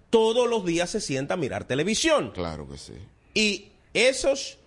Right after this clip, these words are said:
Speaker 1: programas de televisión tienen una influencia hasta lo que usted no se imagina.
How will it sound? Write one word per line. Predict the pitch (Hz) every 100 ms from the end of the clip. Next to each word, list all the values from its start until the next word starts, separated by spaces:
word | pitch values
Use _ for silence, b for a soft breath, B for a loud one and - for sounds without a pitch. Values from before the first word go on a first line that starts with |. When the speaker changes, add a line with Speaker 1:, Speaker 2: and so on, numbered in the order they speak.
| _ -
Speaker 1:
programas | 190 180 190 233 220
de | 202
televisión | 196 190 170 180 170
tienen | 160 185 208
una | 214 214
influencia | 214 208 180 190 185 165 - 147
hasta | 156 156 180
lo | 165 151
que | 147
usted | - 170
no | 190
se | 185
imagina. | 170 147 156 147